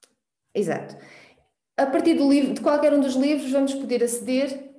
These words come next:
ah, através de hiperligações futuras, porque não estão ativas, porque não carregamos ainda aqui as edições, ahm, vamos poder aceder às edições digitais destes poemas,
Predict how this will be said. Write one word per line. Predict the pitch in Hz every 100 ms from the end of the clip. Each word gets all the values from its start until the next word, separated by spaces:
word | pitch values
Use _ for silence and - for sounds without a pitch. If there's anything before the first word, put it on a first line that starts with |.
| -
ah, | 233 233 233 233 220
através | 214 208 208
de | 214
hiperligações | 220 214 220 226 220 254 254 277 - - -
futuras, | - - 247 202 -
porque | -
não | 185
estão | 180 202
ativas, | 196 240 240 202
porque | -
não | 190 196
carregamos | 190 185 180 180
ainda | 185 180
aqui | 180 196 185 180 -
as | 190
edições, | 190 202 220 240 254 - - - - -
ahm, | 262 262 262 269 262 262 254
vamos | 240 277
poder | 277 269 269
aceder | 269 - 262 269 269
às | 247 247
edições | 233 247 254 233
digitais | 226 226 233 226 226 -
destes | 208 254 254 - - - 202
poemas, | 254 233 233 262 277